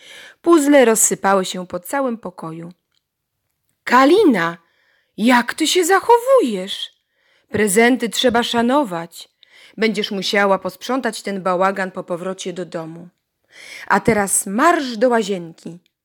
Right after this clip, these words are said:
Ubieraj się i jedziemy do przedszkola, bo spóźnię się do pracy. W przedszkolu panowała radosna atmosfera.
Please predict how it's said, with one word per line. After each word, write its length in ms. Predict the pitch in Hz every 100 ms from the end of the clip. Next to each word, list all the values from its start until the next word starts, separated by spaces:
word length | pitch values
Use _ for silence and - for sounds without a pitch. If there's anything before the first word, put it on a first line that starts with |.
| _ _ _ _
Ubieraj 580 | - 202 175 233 226 185
się 320 | 175 - 190
i 100 | 214
jedziemy 360 | 214 196 330 381
do 100 | 359
przedszkola, 640 | - 294 - 233 175 156 165 _ _ _ _
bo 160 | - 277
spóźnię 480 | 277 - 440 330 320
się 180 | 285 247
do 100 | 226
pracy. 520 | - 175 - - 180 _ _ _ _ _ _ _ _ _ _ _ _ _ _ _
W 120 | -
przedszkolu 720 | - 226 - - 381 381 320
panowała 600 | 277 240 214 196 220 208
radosna 480 | 202 185 196 - 190
atmosfera. 800 | 180 180 175 - 185 175 180 190